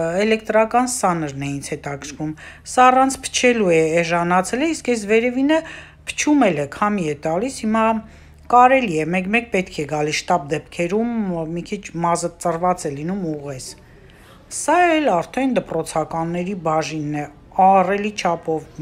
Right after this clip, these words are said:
մեծ զեղչերով լցված է ամեն ինչ, և ասեմ ձեզ, որ մատչելի է, բայց ես ձեզ մի շատ հետաքրքիր բան եմ ուզում ասել, եթե նույնիսկ մարդիկ չգիտեն Լիլում բնակվողները, կարող են նրանք էլ նայել։ Այստեղ առանձնացված է մի բաժին, որոնք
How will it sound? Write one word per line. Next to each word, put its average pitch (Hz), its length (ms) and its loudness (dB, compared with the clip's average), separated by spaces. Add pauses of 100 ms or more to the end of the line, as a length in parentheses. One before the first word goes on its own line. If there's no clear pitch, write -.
(140)
մեծ 196 280 2
զեղչերով 170 1080 0 (680)
լցված 185 800 0
է 156 80 -4 (220)
ամեն 233 480 4 (120)
ինչ, 160 300 -4
և 208 260 0
ասեմ 226 320 2
ձեզ, 254 220 0
որ 226 180 2
մատչելի 151 520 -6
է, 139 40 -10 (340)
բայց 247 280 4
ես 262 100 0
ձեզ 247 180 2
մի 247 140 -2
շատ 311 260 0
հետաքրքիր 175 560 -4
բան 170 240 2
եմ 143 140 -4
ուզում 143 240 -6
ասել, 147 320 -6
եթե 175 320 -2
նույնիսկ 190 320 -2
մարդիկ 170 400 -4
չգիտեն 165 480 -6 (360)
Լիլում 180 380 2
բնակվողները, 160 760 0
կարող 214 340 6
են 254 140 0
նրանք 160 340 -2
էլ 143 120 -6
նայել։ 139 280 -6 (440)
Այստեղ 339 380 2
առանձնացված 175 840 4
է 170 80 2
մի 165 200 -2
բաժին, 156 480 0
որոնք 254 540 4